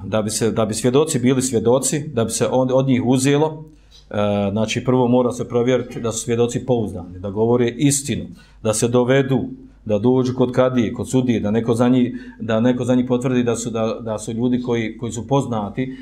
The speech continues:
da praktikuju vjeru, da nisu lažljivici, da nisu prevaranti i tako dalje. A onda kad to potvrdi, e, onda se postavlja privod za koju, za koje stvari treba koliko svjedoka.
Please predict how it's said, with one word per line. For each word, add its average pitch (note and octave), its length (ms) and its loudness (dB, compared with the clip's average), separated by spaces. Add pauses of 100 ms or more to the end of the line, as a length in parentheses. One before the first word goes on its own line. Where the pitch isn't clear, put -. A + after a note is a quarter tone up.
(220)
da G#2 100 -6
praktikuju B2 600 -2
vjeru, B2 260 2
da A#2+ 120 -2
nisu A#2+ 300 0
lažljivici, A#2 480 0
da A2+ 100 0
nisu A#2+ 280 0
prevaranti A#2+ 500 2
i - 60 -4
tako A#2 260 0
dalje. C#3 480 2 (640)
A A2+ 100 0
onda D#3+ 240 2
kad C#3+ 160 -2
to D#3+ 160 2
potvrdi, F#3+ 680 0 (220)
e, B2 60 2
onda D3 180 2
se D3+ 100 -6
postavlja C#3+ 320 2
privod C#3+ 280 0
za C#3 100 2
koju, D3 420 2
za A#2 100 0
koje F#3 240 4
stvari D3 420 0
treba C#3 280 2
koliko C3 340 2
svjedoka. G2+ 600 -4